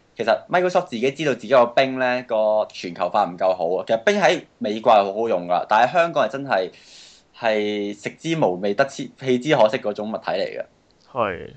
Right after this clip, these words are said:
Speaker 1: 就變咗就搜尋唔到嘢啦，你喺 Yahoo 搜尋嘢就知㗎啦。
Speaker 2: 嗯。
Speaker 1: 咁就，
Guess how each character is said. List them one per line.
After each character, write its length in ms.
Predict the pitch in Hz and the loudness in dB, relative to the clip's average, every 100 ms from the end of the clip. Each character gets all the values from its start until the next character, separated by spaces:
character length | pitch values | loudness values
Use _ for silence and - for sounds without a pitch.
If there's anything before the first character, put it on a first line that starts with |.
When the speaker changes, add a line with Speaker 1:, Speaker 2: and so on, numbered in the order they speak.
| - _ _ | -20 _ _
Speaker 1:
就 80 | 123 | -4
變 180 | 131 | 0
咗 40 | 156 | 0
就 80 | 131 | 2
搜 100 | 117 | 0
尋 140 | 123 | 0
唔 60 | 80 | -6
到 80 | 98 | -2
嘢 160 | 95 | 0
啦， 80 | 98 | 2
你 80 | 107 | 2
喺 120 | 139 | 2
Yahoo 200 | 131 107 | 2 0
搜 120 | 120 107 | 0 0
尋 100 | 92 | -2
嘢 220 | 85 85 | -6 -6
就 60 | - | -6
知 60 | |
㗎 120 | 98 87 | -6 -6
啦。 60 | - _ - _ | -10 _ -20 _
Speaker 2:
嗯。 100 | 127 | -6
Speaker 1:
咁 260 | 113 127 160 | -4 -2 4
就， 460 | 139 113 107 101 | 6 8 6 0